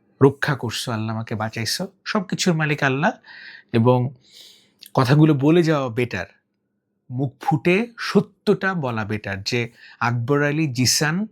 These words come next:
ইয়াসির, এরা এ দলেই যুক্ত, এ দলে উপযুক্ত, এ দলের উপরে আর না, জাতীয় দলে কোনোভাবেই না।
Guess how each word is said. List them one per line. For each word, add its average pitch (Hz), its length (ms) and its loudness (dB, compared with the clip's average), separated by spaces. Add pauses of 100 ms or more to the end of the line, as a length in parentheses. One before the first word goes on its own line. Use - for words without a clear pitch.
(500)
ইয়াসির, 127 560 2 (460)
এরা 131 240 -6 (100)
এ 147 140 6
দলেই 175 560 0 (880)
যুক্ত, 117 520 0 (380)
এ 127 120 -4
দলে 147 320 -4
উপযুক্ত, 170 840 -2 (360)
এ 131 120 0
দলের 165 340 -2 (220)
উপরে 208 380 4
আর 131 100 -8
না, 98 280 -10 (460)
জাতীয় 139 360 -2
দলে 175 200 -4
কোনোভাবেই 143 640 -2
না। 92 240 -6